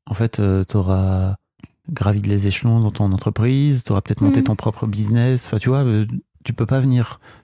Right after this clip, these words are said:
Speaker 1: te dire, OK, dans dix ans, il y aura peut-être plus d'argent à dépenser, sans prendre en compte la variable de toi
Speaker 2: D'autant.
Speaker 1: aussi, tu vas,
Speaker 2: Mhm.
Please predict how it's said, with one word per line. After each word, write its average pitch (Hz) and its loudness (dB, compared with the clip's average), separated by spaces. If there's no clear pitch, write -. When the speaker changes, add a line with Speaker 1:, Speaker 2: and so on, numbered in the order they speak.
Speaker 1:
te - -2
dire, 113 0
OK, - 0
dans 120 2
dix 110 2
ans, 131 4
il 120 4
y 107 4
aura 98 2
peut-être - -6
plus 117 0
d'argent 107 4
à 104 4
dépenser, 104 0
sans - -2
prendre 110 -2
en 104 2
compte 127 -2
la 104 2
variable 113 2
de 104 4
toi 123 2
Speaker 2:
D'autant. 113 6
Speaker 1:
aussi, 143 2
tu 220 -2
vas, 110 2
Speaker 2:
Mhm. 233 -2